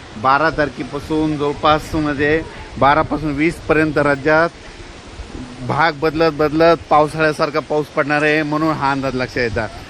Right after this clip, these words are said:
पण राज्यातल्या सर्व शेतकऱ्याला सांगू इच्छितो की तुम्ही, म्हणजे, हा पाऊस मान्सूनपूर्व असणार आहे, म्हणून हे लक्षात येतं. आणि राज्यातल्या परत एक शेतकऱ्याला सांगू इच्छितो की राज्यामध्ये आणखीन सांगायचं झालं तर, अ, म्हणजे, सगळ्यासाठी आनंदाची बातमी, मान्सून बारा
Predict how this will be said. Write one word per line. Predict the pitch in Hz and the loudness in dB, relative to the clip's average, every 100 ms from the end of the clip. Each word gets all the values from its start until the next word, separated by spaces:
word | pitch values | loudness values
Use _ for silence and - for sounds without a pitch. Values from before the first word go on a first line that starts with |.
| - - | -8 -2
पण | 135 | 0
राज्यातल्या | 135 143 170 180 | 2 2 2 2
सर्व | 175 170 175 | 2 2 2
शेतकऱ्याला | 170 151 175 170 160 | 2 0 4 4 4
सांगू | 165 160 | 2 0
इच्छितो | 165 170 151 | 0 -2 -2
की | 147 | -2
तुम्ही, | 151 160 156 | -2 -2 0
म्हणजे, | 156 170 | 2 2
हा | 156 151 | 2 2
पाऊस | 160 156 156 170 - - - - 139 | 0 2 2 2 -2 -10 -12 -4 2
मान्सूनपूर्व | 151 156 180 160 175 | 2 4 0 2 4
असणार | 170 156 170 160 | 4 4 0 0
आहे, | 160 | 0
म्हणून | 160 160 | -2 -2
हे | 151 156 | -2 -4
लक्षात | 147 139 - 135 | -2 -2 -2 -4
येतं. | 117 117 107 - - - | -4 -6 -8 -12 -10 -4
आणि | 131 | 0
राज्यातल्या | 147 151 165 160 | 2 2 2 0
परत | 147 160 170 | 0 -2 -2
एक | 156 - | -4 -6
शेतकऱ्याला | 139 156 156 | -6 -4 -2
सांगू | 156 156 156 | -2 -2 -2
इच्छितो | 156 - | -4 -4
की | 160 | -2
राज्यामध्ये | 147 135 151 156 147 143 151 165 - - - | 0 0 0 0 0 2 2 2 -6 -12 -4
आणखीन | 131 147 175 165 | -2 0 2 2
सांगायचं | 156 151 147 156 160 | 2 0 0 -2 -2
झालं | 147 147 | -2 -2
तर, | 147 - 156 160 156 | -2 0 2 2 2
अ, | 147 | 0
म्हणजे, | 139 135 139 156 165 - - - - - - | 2 0 0 0 -2 -6 -18 -18 -16 -16 -2
सगळ्यासाठी | 160 160 - 156 160 | 0 0 -2 0 0
आनंदाची | 151 160 156 156 160 | 0 0 0 0 2
बातमी, | 151 - 160 | 2 2 0
मान्सून | 156 147 156 - 175 165 | 0 2 0 0 0 2
बारा | 147 147 156 160 165 | 2 4 4 2 2